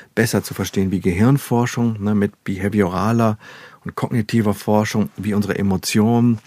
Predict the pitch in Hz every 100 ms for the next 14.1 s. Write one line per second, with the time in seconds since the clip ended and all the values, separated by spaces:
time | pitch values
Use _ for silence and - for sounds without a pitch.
0 | - _ - 95 - - 127 107 90 104
1 | 85 87 87 92 107 135 131 101 92 -
2 | - - - 104 95 101 127 104 90 101
3 | 107 - 90 87 90 104 131 - 101 104
4 | - 120 - 113 107 101 87 95 104 -
5 | - - - 104 - - 117 98 107 101
6 | 95 85 98 95 - 85 82 - - -
7 | - _ _ _ _ _ 117 117 113 107
8 | 135 120 92 - - - - 104 101 135
9 | 120 - 127 120 92 98 139 143 113 104
10 | 107 107 95 - - - 101 98 87 _
11 | _ - 98 95 107 110 - 87 - 95
12 | 135 131 113 101 120 107 98 92 92 90
13 | 110 101 - 101 90 - 80 101 131 120
14 | 104